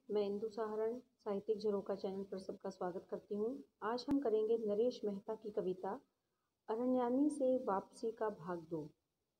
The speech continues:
हमने जो भाग एक किया था, उसमें हमने जाना कि कवि की ये इच्छा है कि वो अपनी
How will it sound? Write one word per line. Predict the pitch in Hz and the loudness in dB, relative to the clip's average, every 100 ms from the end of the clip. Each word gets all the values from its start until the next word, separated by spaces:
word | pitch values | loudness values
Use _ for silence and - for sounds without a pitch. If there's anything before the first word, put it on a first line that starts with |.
| _ _ _ _ _ _ | _ _ _ _ _ _
हमने | - 262 285 | 0 2 2
जो | 294 | 0
भाग | 202 208 214 | 0 -2 0
एक | - 247 247 | 2 2 2
किया | 208 185 180 | 2 2 0
था, | 190 196 - - | -6 -10 -12 -8
उसमें | 226 233 269 | -4 -2 -2
हमने | 247 226 220 | 0 2 2
जाना | 190 170 180 | 2 2 0
कि | 233 262 | -2 -6
कवि | - 214 220 | -2 0 0
की | 254 240 | 0 4
ये | 233 | 4
इच्छा | 208 - 220 | 4 -2 -4
है | 190 202 277 - | -2 -4 -6 -8
कि | 247 240 | -4 2
वो | 247 | 4
अपनी | 240 233 233 285 | 4 2 2 0